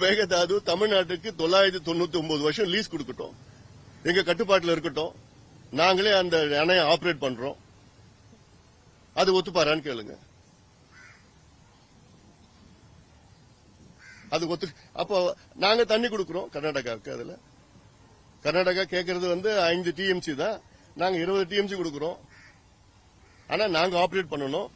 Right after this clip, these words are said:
நாங்க கட்டிக்கிறோம், நாங்க அது பாதுகாப்பு கொடுக்கறோம், எங்க கட்டுப்பாட்டுல இருக்கோம். தண்ணி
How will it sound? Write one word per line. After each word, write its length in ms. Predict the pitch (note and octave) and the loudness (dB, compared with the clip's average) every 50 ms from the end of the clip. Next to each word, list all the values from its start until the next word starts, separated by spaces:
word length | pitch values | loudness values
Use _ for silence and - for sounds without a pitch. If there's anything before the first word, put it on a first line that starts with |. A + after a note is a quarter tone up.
| - - - - A#2 B2 | -20 -20 -20 -12 -4 0
நாங்க 240 | C#3 D#3+ F#3 G3 F#3+ F3+ | 0 0 2 0 -2 -4
கட்டிக்கிறோம், 480 | F3 D3+ F#3 F3 D#3+ D3 D3 F3 G3+ - - _ - - - - - | -4 -4 -4 -4 -2 -2 -2 -4 -4 -6 -14 _ -20 -20 -20 -20 -6
நாங்க 240 | B2+ D3+ E3+ F#3+ F#3+ F#3 | 0 2 4 4 4 2
அது 120 | F3 F3+ D3 D#3+ | 0 -2 -2 -2
பாதுகாப்பு 400 | D#3+ F3 F3+ F3+ F3+ E3 D3 D3+ | -2 0 2 2 2 0 0 -2
கொடுக்கறோம், 380 | D#3 D3+ B2 D3 D3 D#3 E3+ - - - - - - - D#3+ | -6 -6 -6 -4 -4 -4 -4 -6 -10 -18 -20 -20 -6 -2 -2
எங்க 140 | F#3 G3+ F#3+ | 0 0 0
கட்டுப்பாட்டுல 540 | F3+ F3 E3 F3 E3+ F3 E3+ D#3+ D#3 D3 | -2 -2 -2 2 2 2 2 2 0 -4
இருக்கோம். 280 | C3+ A#2+ - C#3 E3 F3 - - - - - - - - - - - - - | -4 -4 -6 -8 -8 -8 -10 -16 -20 -20 -20 -20 -20 -20 -20 -20 -14 -2 0
தண்ணி 200 | A3+ B3+ C4+ | 0 0 0